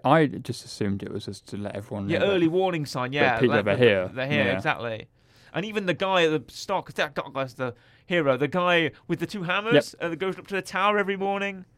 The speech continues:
Speaker 2: That's like your cockerel in the morning.
Speaker 1: Yeah.
Speaker 2: 'Cause this guy who goes up to the tower every morning, he gets his hammers and he goes, "Huh! Huh!" He just does, does poses and then he goes, "Dong!" on the sort of metal slab or
Speaker 1: Yeah.
Speaker 2: whatever it is and rings out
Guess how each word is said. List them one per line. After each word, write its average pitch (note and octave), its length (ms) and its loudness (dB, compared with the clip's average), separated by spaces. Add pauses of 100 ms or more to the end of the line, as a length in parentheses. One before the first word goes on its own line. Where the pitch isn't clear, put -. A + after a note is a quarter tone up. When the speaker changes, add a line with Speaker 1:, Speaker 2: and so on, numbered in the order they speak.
(160)
Speaker 2:
That's D3 180 -2
like C3+ 120 -2
your C3+ 80 -6
cockerel C3 460 -10
in A#2+ 80 -8
the A#2+ 60 -8
morning. A#2+ 340 -8
Speaker 1:
Yeah. C3 380 -6
Speaker 2:
'Cause D3+ 100 -4
this D#3+ 140 -4
guy G3 260 2
who E3 60 0
goes F3 180 -2
up D#3 80 -14
to - 60 -20
the D3+ 40 -16
tower E3 260 -2
every C#3 60 -6
morning, B2+ 160 -8
he - 40 -4
gets D#3 100 -4
his D3 80 -14
hammers D#3 220 -4
and C3 60 -8
he C3 60 -4
goes, C3 140 -4 (360)
"Huh! A3 420 6 (1040)
Huh!" C4+ 220 6
He D#3 80 -12
just E3 160 -12
does, A3 160 -2
does G3+ 160 -4
poses G3+ 420 2
and E3 80 0
then D#3+ 80 2
he D3+ 40 -2
goes, C#3 280 -2 (200)
"Dong!" G#3+ 580 -8
on E3+ 260 -6
the D#3 180 -2 (460)
sort D3 160 -10
of B2+ 60 -10
metal C#3 300 -12
slab D#3+ 440 -4
or F3+ 40 2
Speaker 1:
Yeah. D#3 100 2
Speaker 2:
whatever A2+ 320 -2
it G#2+ 60 -8
is - 320 -10 (240)
and B2+ 260 -12
rings D#3+ 280 -8
out C3+ 340 0